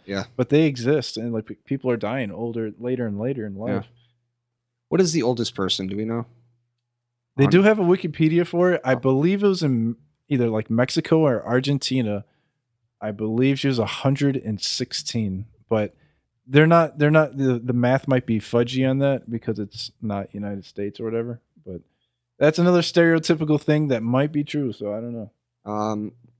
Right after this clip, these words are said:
Speaker 1: the oldest person verified, uh, on record is a French woman,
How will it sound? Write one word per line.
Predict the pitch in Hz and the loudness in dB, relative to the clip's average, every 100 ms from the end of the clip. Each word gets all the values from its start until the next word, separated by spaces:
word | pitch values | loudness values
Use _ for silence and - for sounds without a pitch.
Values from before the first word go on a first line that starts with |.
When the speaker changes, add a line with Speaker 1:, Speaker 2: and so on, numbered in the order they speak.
| - | -4
Speaker 1:
the | 117 | 0
oldest | 120 135 143 | 2 2 0
person | - 143 - 131 | 0 0 0 -2
verified, | 110 110 113 - 92 95 98 - _ _ _ - | 0 0 0 0 0 0 -6 -12 _ _ _ -8
uh, | 101 90 - | -4 -2 0
on | 120 120 | 2 2
record | 117 - 104 98 - - | 0 0 -4 -4 -10 -8
is | 104 101 101 | -4 -4 -6
a | |
French | 98 117 110 - | -4 -4 -4 -4
woman, | 98 95 | -6 -6